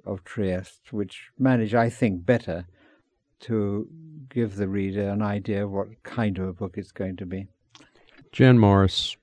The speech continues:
Speaker 2: you've said this is your last published book, so you're gonna keep writing.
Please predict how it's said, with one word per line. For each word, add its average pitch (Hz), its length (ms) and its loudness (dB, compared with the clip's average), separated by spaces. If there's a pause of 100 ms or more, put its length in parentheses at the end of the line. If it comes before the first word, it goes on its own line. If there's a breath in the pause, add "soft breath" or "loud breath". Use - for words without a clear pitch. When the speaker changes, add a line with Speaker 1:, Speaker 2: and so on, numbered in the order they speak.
(320)
Speaker 2:
you've 98 260 0
said 110 260 6
this 95 180 0
is 95 140 -2
your 95 120 4
last 90 300 4
published 85 440 2
book, - 340 0 (680 soft breath)
so 98 920 8
you're 95 160 4
gonna 92 160 6
keep - 280 0
writing. 90 560 8